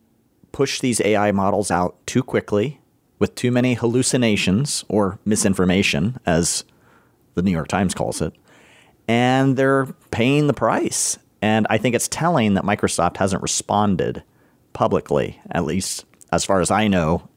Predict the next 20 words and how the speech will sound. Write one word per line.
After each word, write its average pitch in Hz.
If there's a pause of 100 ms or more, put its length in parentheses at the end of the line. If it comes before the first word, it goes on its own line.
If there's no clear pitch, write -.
(140)
<laughs> -
at 107
the -
time -
of 180
this -
recording. 90 (1800)
Reading 135
through 143
the 131
suit, 147
reading 127
the 123
press 131
coverage, 135 (720)
the -
New 110
York 127
<laughs> -
Times -